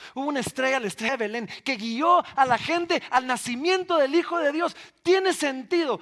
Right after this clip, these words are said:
que la muerte del Hijo de Dios sea notificada, ya no con una luz sobrenatural, sino con una oscuridad sobrenatural.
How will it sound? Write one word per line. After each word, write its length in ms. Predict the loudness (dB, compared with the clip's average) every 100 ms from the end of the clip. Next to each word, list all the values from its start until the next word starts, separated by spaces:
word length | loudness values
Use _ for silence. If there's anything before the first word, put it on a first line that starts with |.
| -4
que 120 | -2
la 140 | 2 0
muerte 540 | 0 0 2 0 0
del 200 | 0 2
Hijo 200 | -2 0
de 100 | -2
Dios 180 | -2 -4
sea 200 | -4 -4
notificada, 920 | -4 0 0 0 -4 -6 -2 0 0 -2 -8
ya 160 | -8
no 120 | -6
con 120 | -10 -10
una 200 | -6 -6
luz 220 | -8 -10
sobrenatural, 560 | -10 -8 -10 -8 -10
sino 180 | -10 -12
con 120 | -12
una 120 | -12 -12
oscuridad 420 | -12 -10 -8 -10
sobrenatural. 600 | -12 -16 -16 -18 -20